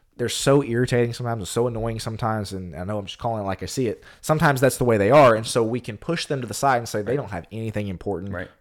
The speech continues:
Speaker 1: you know, to, to tell me or anything important, any value to add to my life. Simply not true. And I
Speaker 2: Right.
Speaker 1: have to keep telling myself that, to put my, push myself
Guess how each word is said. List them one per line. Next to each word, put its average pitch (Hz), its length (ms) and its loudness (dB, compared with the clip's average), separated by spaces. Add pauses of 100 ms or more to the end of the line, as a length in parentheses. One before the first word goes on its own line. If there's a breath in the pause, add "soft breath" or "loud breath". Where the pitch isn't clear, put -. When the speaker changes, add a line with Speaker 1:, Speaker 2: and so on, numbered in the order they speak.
(260)
Speaker 1:
you 110 120 -8
know, 92 100 -4
to, 92 140 -10
to - 260 -10
tell 127 340 0
me 123 240 0
or 107 100 0
anything 139 420 -6
important, 117 400 -6
any 175 140 -2
value 123 520 2
to - 180 -2
add 107 320 0
to 120 60 -4
my 110 160 -2
life. 120 300 2 (300 loud breath)
Simply 160 300 -2
not 107 220 0
true. 95 220 0
And 95 80 2
I 135 60 2
Speaker 2:
Right. 190 80 6
Speaker 1:
have 147 120 6
to - 80 -4
keep 123 200 -6
telling 113 300 -4
myself 90 500 -4
that, 69 220 -10 (240 loud breath)
to 117 100 -6
put - 220 -2
my, 165 120 4
push - 320 0
myself 143 400 2